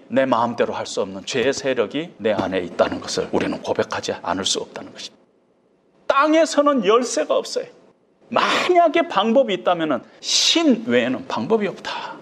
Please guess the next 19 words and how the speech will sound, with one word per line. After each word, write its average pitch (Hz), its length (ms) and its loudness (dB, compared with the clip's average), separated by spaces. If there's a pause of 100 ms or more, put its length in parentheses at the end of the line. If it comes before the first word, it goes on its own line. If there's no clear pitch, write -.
하는 151 200 -4
것을 120 220 -2
우리가 98 220 -4
고백해야 117 500 0
합니다. - 460 -16 (1400)
깊은 220 680 -2
인생의 175 560 0
좌절과 117 1120 0
절망과 123 840 0
한계 165 520 0
상황에 131 680 0
접하면은요, 127 880 -2 (100)
반드시 277 600 -2
우리는 180 460 0
구원자를 139 480 2
찾게 - 280 -6
되고 95 180 -8
성경은 131 840 0 (100)
그때 - 600 -2